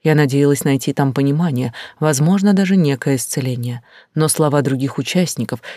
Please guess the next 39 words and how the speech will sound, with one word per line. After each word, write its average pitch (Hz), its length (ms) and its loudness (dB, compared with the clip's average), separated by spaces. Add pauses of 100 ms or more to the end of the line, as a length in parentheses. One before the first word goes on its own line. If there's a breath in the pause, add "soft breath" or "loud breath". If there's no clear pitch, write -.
их 151 200 -2
истории 185 500 2
только 160 300 -2
усилили 143 500 2
мою 127 300 0
боль. 120 340 -6 (360)
И 156 160 2
горе 147 420 0
напоминало 131 540 0
мне 131 220 0
о - 20 -2
моём 131 260 -2
собственном, 123 640 -4 (240 loud breath)
о 147 100 0
том, 147 160 2
что 139 220 0
Женя 156 340 2
никогда 139 400 -2
не 131 120 0
вернётся. 123 580 -6 (800)
Но 147 160 0
я 139 180 2
знаю, 147 320 -4
что - 220 -4
не 135 80 0
могу 143 220 -4
сдаваться. 135 600 -6 (460)
Я 151 100 4
должна 143 380 2
жить 143 300 -4 (220 loud breath)
ради 151 260 2
наших 151 280 -2
детей, 131 480 -8 (160)
ради 135 300 -2
Жени. 123 400 -6 (920)
И 139 120 -2
в - 20 2
эти 131 180 -2
моменты 139 460 -2